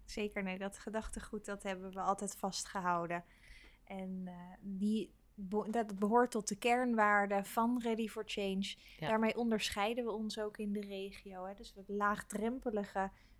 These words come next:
Speaker 1: verslavingszorg. Eh, we proberen iedereen zich hier op een bepaalde manier thuis te laten voelen. En te kijken, wat heb je nodig om je doel, om van je middelen af te komen, te kunnen bereiken? Hoe kunnen we je daarbij helpen?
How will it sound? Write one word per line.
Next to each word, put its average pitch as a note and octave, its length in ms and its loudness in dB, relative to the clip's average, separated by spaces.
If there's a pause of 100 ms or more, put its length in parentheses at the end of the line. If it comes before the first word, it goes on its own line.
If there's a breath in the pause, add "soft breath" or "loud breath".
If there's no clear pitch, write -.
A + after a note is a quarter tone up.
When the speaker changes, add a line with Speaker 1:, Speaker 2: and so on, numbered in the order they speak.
Speaker 1:
verslavingszorg. G3 1400 0 (440 soft breath)
Eh, G3 260 -8 (240)
we G3+ 80 -6
proberen G3+ 600 -2 (360)
iedereen G#3 440 2
zich G3 160 -4
hier G3+ 220 -2
op - 260 -12
een G3 100 -4
bepaalde G3 380 0
manier G3+ 300 0
thuis C4+ 340 2
te G3 80 -8
laten E3+ 320 -6
voelen. F#3 300 -6
En F#3+ 60 -6
te - 120 -12
kijken, G3 380 -10
wat G#3 160 -8
heb G#3+ 200 -10
je G#3 180 -10
nodig G3+ 520 -8
om G#3+ 280 -6
je G3 280 -4 (120)
doel, A3 400 2 (360 loud breath)
om G#3 120 -6
van G#3 160 2
je G#3 60 6
middelen G#3+ 360 2
af B3 160 -2
te - 80 -8
komen, G3 360 -2
te G#3+ 100 -6
kunnen C4+ 340 2
bereiken? G#3 520 2
Hoe G3 80 -2
kunnen G3 260 -6
we F#3+ 80 -6
je F#3+ 60 -6
daarbij F#3 320 -6
helpen? G#3 440 -4